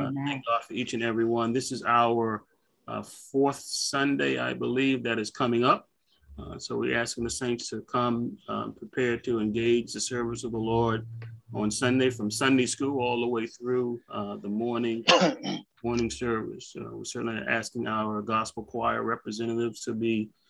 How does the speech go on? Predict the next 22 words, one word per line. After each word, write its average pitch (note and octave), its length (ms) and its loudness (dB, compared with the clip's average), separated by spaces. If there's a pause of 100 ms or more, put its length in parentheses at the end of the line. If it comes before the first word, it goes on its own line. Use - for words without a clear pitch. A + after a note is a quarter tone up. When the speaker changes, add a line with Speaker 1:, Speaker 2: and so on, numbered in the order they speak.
(300)
Speaker 2:
um, G#2+ 340 -2
ready A#2 360 2
to A2 220 -4
engage G#2+ 520 2
as G#2+ 140 -4
well, C3+ 420 2 (400)
uh, A2 220 -4
for G#2+ 200 -6
the G#2 80 -4
service A2+ 440 -2
of G#2+ 80 -6
the A2 80 -4
Lord, A#2 560 -2
uh, A2 240 -6
and G#2 120 -2
all A#2+ 180 2
of A2+ 60 -2
the A2 60 -6
saints A2+ 300 -4
to - 80 -14
come A2+ 240 -6
prepared, G#2+ 520 -2